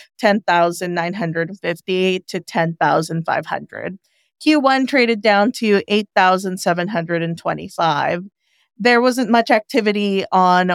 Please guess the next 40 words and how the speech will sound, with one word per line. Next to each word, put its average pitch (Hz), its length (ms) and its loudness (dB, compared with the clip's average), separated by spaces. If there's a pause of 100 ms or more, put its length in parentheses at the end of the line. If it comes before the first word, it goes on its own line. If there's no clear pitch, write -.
Wednesday 240 1000 2
and 190 500 2
Thursday. 202 840 2
Supermax 185 680 -2
remained 175 640 -4
range 196 380 -2
bound 185 300 2
as 175 220 -2
November 175 440 -2
and 170 80 -6
December 175 600 -4
traded 185 380 -2
within 180 300 -8
a 170 60 0
range 165 380 -2
of 170 220 -2
a 165 100 2
hundred 160 380 -6
and 165 180 -8
fifty. - 560 -10 (440)
This 233 280 2
trend 208 360 0
continued 196 560 -2
on 175 380 0
to 175 400 -2
Friday, 240 680 2 (380)
up 311 180 0
until 311 320 4
Monday, 196 400 2
where 180 220 0
good 190 240 -4
bidding 190 280 -2
activity 175 460 -2
pushed - 400 -2
November 180 460 0
and 214 220 2
December 175 580 -2
to 185 200 -4
highs 175 440 -2
of 175 280 -4